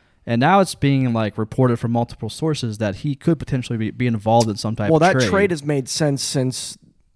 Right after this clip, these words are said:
Speaker 2: you know, it wouldn't have surprised me last season if covid never happened. Um, before the deadline, Savard got dealt.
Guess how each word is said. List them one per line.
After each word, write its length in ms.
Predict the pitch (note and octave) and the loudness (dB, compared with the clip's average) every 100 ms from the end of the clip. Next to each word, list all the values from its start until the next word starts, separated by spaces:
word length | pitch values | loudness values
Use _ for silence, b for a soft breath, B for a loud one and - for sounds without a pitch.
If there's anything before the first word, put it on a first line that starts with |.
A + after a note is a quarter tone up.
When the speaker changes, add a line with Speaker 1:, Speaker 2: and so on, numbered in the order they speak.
| _ C#3 | _ -6
Speaker 2:
you 140 | C3 | 0
know, 240 | C3 B2 | 2 4
it 140 | A2 C#3+ | 2 2
wouldn't 240 | D3+ E3+ | 2 2
have 80 | E3+ | 2
surprised 560 | F3 D#3 C#3+ C3 C3 C3+ | -2 -2 0 0 0 0
me 160 | C3 | 0
last 320 | A#2+ B2+ C3 | 2 0 0
season 400 | - C3 B2+ A2 | 0 -2 0 -2
if 240 | A2+ - - | -4 -6 -6
covid 300 | A2 G#2 G#2 | -4 -2 -4
never 280 | F#2+ G2 G2+ | -6 -6 -4
happened. 480 | A#2 B2 F#2 G#2+ - b b b - | -4 -6 -6 -8 -12 b b b -6
Um, 580 | A2 G#2 G2+ G2+ F#2 - _ _ - | -4 -4 -4 -8 -10 -14 _ _ -10
before 300 | A2 A2+ C3+ | -6 0 0
the 80 | A2+ | 0
deadline, 540 | G#2 - C#3 A#2 A2 | 2 2 2 0 -2
Savard 400 | G#2+ G#2+ A2+ A2 | -4 -4 -2 -2
got 260 | G#2 G2 - | -2 -4 -4
dealt. 320 | A2 G#2 - | -2 -2 -4